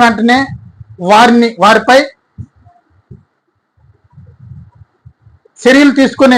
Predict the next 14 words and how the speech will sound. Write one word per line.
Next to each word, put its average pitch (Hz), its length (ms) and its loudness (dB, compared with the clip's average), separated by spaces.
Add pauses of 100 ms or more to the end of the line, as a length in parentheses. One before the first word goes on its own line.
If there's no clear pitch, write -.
విధానంలో 226 500 2 (680)
మనం 220 180 2 (300)
అధికారులకి 220 560 0 (180)
కంప్లైంట్ 208 420 -2
చేయాలి. 208 320 2 (520)
కంప్లైంట్ 214 340 -2
చేసిన 208 180 0 (100)
తర్వాత 202 280 2 (160)
వారిని 240 380 2 (560)
సుదీర్ఘంగా 254 640 2 (1000)
వైద్యాధికారులు 226 680 2
పరీక్షించి 226 480 -2 (680)
వారికి 240 300 2
నిజంగా 277 320 2